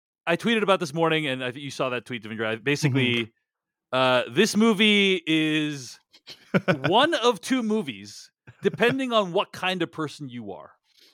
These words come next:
Speaker 1: right? Uh, it is either a chilling tale about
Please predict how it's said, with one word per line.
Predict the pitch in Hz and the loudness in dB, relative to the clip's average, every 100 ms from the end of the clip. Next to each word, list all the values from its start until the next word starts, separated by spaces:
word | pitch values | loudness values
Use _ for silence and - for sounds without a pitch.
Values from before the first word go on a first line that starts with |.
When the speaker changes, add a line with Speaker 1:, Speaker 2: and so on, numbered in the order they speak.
| _ | _
Speaker 1:
right? | 117 127 139 _ _ _ _ _ _ _ _ - | 0 0 0 _ _ _ _ _ _ _ _ -6
Uh, | 131 131 123 120 113 _ - | -4 -2 -2 -4 -6 _ -2
it | 170 285 | 0 2
is | 330 233 | 2 2
either | 170 180 175 101 82 - _ _ | 0 2 0 -4 -14 -18 _ _
a | 151 165 | 0 0
chilling | - - - 254 277 302 294 | 0 -4 -2 0 2 2 2
tale | 247 220 165 82 _ _ _ _ _ _ - | -2 -2 -4 -6 _ _ _ _ _ _ -4
about | 156 156 151 151 147 - | 0 4 4 4 0 -10